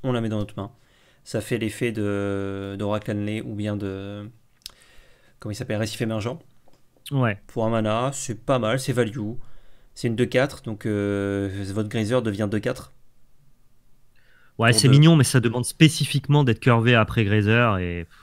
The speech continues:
Speaker 2: c'est
Speaker 1: Bah, ça peut
Speaker 2: compliqué.
Speaker 1: arriver plus tard, mais, euh, c'est élémental, donc
Speaker 2: Ouais,
Speaker 1: ça
Speaker 2: mais
Speaker 1: peut se
Speaker 2: si
Speaker 1: jouer
Speaker 2: ça
Speaker 1: dans
Speaker 2: arrive
Speaker 1: les
Speaker 2: plus
Speaker 1: M.
Speaker 2: tard, t'auras pas envie de le mutate, t'auras envie de l'avoir en tant que créature, et du coup, ce sera une créature un peu moyenne.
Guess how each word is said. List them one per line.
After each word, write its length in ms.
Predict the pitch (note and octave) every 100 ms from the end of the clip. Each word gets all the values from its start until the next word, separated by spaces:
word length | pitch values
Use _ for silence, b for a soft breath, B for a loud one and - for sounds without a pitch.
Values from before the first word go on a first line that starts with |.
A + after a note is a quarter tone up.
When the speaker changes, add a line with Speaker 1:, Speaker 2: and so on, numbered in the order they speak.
| B B
Speaker 2:
c'est 80 | -
Speaker 1:
Bah, 80 |
ça 120 | C#3 C3+
peut 60 |
Speaker 2:
compliqué. 40 | A#2+
Speaker 1:
arriver 200 | A2+ G#2+
plus 140 | G#2+ A2+
tard, 220 | B2+ G#2
mais, 160 | G2+ G2
euh, 320 | F#2+ G2 G2 G#2 - -
c'est 180 | -
élémental, 500 | G#2+ A2 A2 A#2+ B2
donc 80 | A#2+
Speaker 2:
Ouais, 60 | A2+
Speaker 1:
ça 40 |
Speaker 2:
mais 60 | B2+
Speaker 1:
peut 40 | A#2+
se 60 |
Speaker 2:
si 40 | G2+
Speaker 1:
jouer 100 | A2
Speaker 2:
ça 60 | B2+
Speaker 1:
dans 40 |
Speaker 2:
arrive 80 | G#2
Speaker 1:
les 40 | G#2
Speaker 2:
plus 80 |
Speaker 1:
M. 40 | A#2
Speaker 2:
tard, 180 | D#3 C#3
t'auras 180 | A#2+ A2
pas 100 | A#2+
envie 160 | A#2
de 40 | A2+
le 60 |
mutate, 340 | A#2 A#2 C#3 A#2+
t'auras 160 | A2+
envie 140 | G#2+ G2
de 60 |
l'avoir 240 | G#2 G#2 G#2
en 80 | G2+
tant 160 | G#2+
que 60 | G2+
créature, 600 | A2+ G#2+ - B2 B2+ G#2
et 40 |
du 100 | G2
coup, 120 | F#2+ C#3
ce 80 |
sera 120 | - G#2
une 80 |
créature 340 | G2 G2+ F#2 G2+
un 60 |
peu 100 | F#2+
moyenne. 420 | G2 G2 G#2 G2+